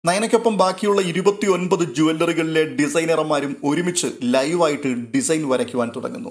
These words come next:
ഈ സമയത്ത് അനന്തപുരിയിൽ ദേവയാനി പൂജാമുറിക്കുള്ളിൽ തന്നെ നിൽക്കുന്ന കാഴ്ച കാണിക്കുന്നുണ്ട്.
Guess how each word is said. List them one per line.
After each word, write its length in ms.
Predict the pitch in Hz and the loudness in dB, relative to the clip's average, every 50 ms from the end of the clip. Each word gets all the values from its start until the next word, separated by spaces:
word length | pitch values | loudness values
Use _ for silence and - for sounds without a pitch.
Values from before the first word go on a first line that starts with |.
| - - - | -12 -8 -6
ഈ 80 | 123 | -4
സമയത്ത് 680 | 123 120 143 127 135 135 127 - 127 127 135 - - _ _ _ _ _ _ - | -4 -2 -2 -2 -2 -2 -2 -4 -4 -6 -6 -10 -16 _ _ _ _ _ _ -2
അനന്തപുരിയിൽ 760 | 117 123 127 143 151 147 170 - 160 156 156 156 151 156 151 127 | -2 0 0 0 2 2 2 2 2 2 2 0 0 -2 -2 -2
ദേവയാനി 500 | 135 131 127 139 135 156 156 151 147 143 | 0 0 0 0 0 0 0 0 0 -2
പൂജാമുറിക്കുള്ളിൽ 840 | 143 - 120 123 131 127 151 151 151 151 151 143 147 143 135 135 127 - | -4 -4 -4 -2 2 2 2 2 2 0 -4 -2 -2 -4 -4 -4 -2 -2
തന്നെ 160 | 139 127 135 135 | -2 -2 0 0
നിൽക്കുന്ന 340 | 127 120 120 - 131 131 127 - | -2 -2 -2 -2 -6 -6 -4 -2
കാഴ്ച 280 | 123 117 123 123 - 135 | -2 -2 -2 -4 -4 -6
കാണിക്കുന്നുണ്ട്. 560 | 123 123 117 113 - - 113 117 - - | -4 -4 -6 -6 -6 -8 -8 -10 -10 -12